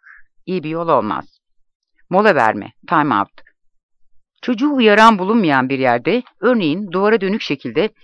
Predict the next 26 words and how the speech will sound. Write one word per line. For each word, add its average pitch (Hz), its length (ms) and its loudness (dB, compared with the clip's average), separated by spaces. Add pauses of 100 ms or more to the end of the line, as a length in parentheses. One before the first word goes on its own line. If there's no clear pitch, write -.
(120)
ve 175 80 0
yaşına 185 380 -4
uygun 190 340 -2
bir 175 100 -4
süre, 151 340 -4 (280)
örneğin 196 440 -2 (480)
altı 190 260 4
yaşındaki 160 380 -2
bir 151 100 -6
çocuk 156 320 -10
için 196 380 -8
altı 160 300 2
dakika 120 540 -10
oturtmak, 147 540 -2 (300)
mola 226 220 2
olarak 143 360 0
bilinen 165 320 -2
bir 175 140 -8
davranışsal 151 600 2
yaptırımdır. 104 640 -8 (760)
Genellikle 262 540 2
etkili 214 320 -6
bir 160 140 -4
davranış 151 360 2
kontrolü 143 440 -6
yöntemidir. 117 600 -8